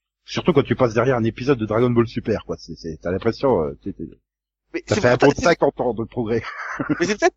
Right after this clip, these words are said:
Speaker 2: pour ça que je... Je, j'ai pas tant de mal avec Dragon Ball Super, c'est parce que je regarde pas, euh, Seikaichi no Uchi, euh... enfin, je sais pas comment ça s'appelle, euh, le, le
Speaker 1: Shōgeki no Kyūju.
Speaker 2: Voilà.
Speaker 1: Kyūju. Enfin, <laughs>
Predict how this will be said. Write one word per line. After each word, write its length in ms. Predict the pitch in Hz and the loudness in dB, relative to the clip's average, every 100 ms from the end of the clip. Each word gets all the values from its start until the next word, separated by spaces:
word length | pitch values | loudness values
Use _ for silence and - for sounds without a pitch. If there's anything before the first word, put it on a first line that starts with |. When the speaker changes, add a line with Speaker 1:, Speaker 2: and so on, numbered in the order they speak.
| - | -4
Speaker 2:
pour 160 | 180 | -8
ça 200 | - 339 | 2 2
que 280 | 403 254 190 | 2 2 2
je... 140 | 165 180 - | 2 -2 -2
Je, 460 | 156 165 143 90 | -4 0 0 -2
j'ai 180 | 156 165 | -6 -4
pas 180 | - 220 | 0 0
tant 200 | - 190 | 2 -2
de 40 | |
mal 180 | 180 196 | 2 4
avec 180 | 190 160 | 4 0
Dragon 200 | 160 156 | -6 -8
Ball 160 | 156 - | -8 -12
Super, 300 | 170 226 254 | -4 -2 -2
c'est 160 | - - | -8 -20
parce 120 | 165 | -16
que 80 | 160 | -8
je 60 | |
regarde 240 | 160 160 - - | -2 -2 -2 0
pas, 300 | 226 214 190 | 4 4 2
euh, 40 | |
Seikaichi 460 | - - 196 - 175 | -2 -10 -10 -8 -4
no 120 | 170 | -4
Uchi, 220 | 160 185 | -4 -8
euh... 420 | 180 160 143 139 139 | -10 -6 -4 -4 -4
enfin, 300 | - 135 139 | -8 -14 -14
je 840 | _ _ _ _ - - - _ | _ _ _ _ -20 -20 -20 _
sais 60 | - | -2
pas 100 | 151 | 0
comment 140 | 165 | 0
ça 80 | 151 | -2
s'appelle, 280 | 160 156 139 | -4 -4 -2
euh, 120 | - - _ _ _ - - - | -4 -8 _ _ _ -20 -20 -10
le, 80 | 120 | 0
le 240 | 143 135 127 | 4 6 6
Speaker 1:
Shōgeki 240 | 127 - - - | 4 -2 -12 -2
no 120 | 135 | -2
Kyūju. 480 | - 131 120 104 92 - _ _ - | 0 -2 -2 -4 -4 -8 _ _ -2
Speaker 2:
Voilà. 200 | 160 151 | 2 4
Speaker 1:
Kyūju. 140 | 117 104 _ _ | 2 -8 _ _
Enfin, 260 | 95 80 | -6 -4
<laughs> 0 | 92 | -6